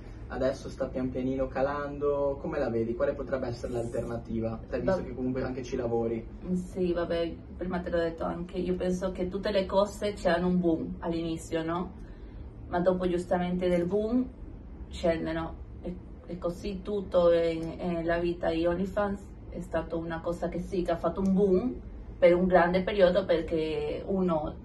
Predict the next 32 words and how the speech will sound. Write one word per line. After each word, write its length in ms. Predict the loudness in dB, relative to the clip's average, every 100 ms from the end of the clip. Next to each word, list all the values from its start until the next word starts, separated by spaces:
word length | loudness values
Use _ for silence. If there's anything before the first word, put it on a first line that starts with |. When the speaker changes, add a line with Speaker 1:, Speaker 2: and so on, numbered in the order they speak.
| -8
Speaker 2:
ricordiamo 640 | -2 0 2 2 2 -2
il, 320 | -2 -4 -6
il 120 | -6 2
covid, 480 | 6 6 6 0 -4 -12 -14 -16 -10
anche 200 | -2 0
se 120 | 2
non 100 | 4
volevo 240 | 4 6 4
ricordare, 500 | 4 4 4 6 4
ma 180 | 2 0
ricordiamolo, 840 | 4 8 10 10 10 12 10 6 -2 -12 -14 4
per 180 | 8 10
il 100 | 8
covid 260 | 8 8
ha 80 | 8
fatto 220 | 6 6
il 80 | 6
boom, 220 | 4 2
capito? 340 | 2 2 2 0
Tutti 200 | 0 4
erano 220 | 4 4
a 40 |
casa, 360 | 2 2 2 -2
chiusi, 600 | 0 2 2 2 0 2
e 100 | 2
che 120 | -2
facevano 580 | -2 -2 0 0 0 -2
più? 240 | -4 -6 -4
Eh, 120 | -8 -10 -14
stavano 400 | -14 -4 -2 0
soli, 460 | -2 -2 0 0 -2
capito? 460 | -4 -6 -4 -4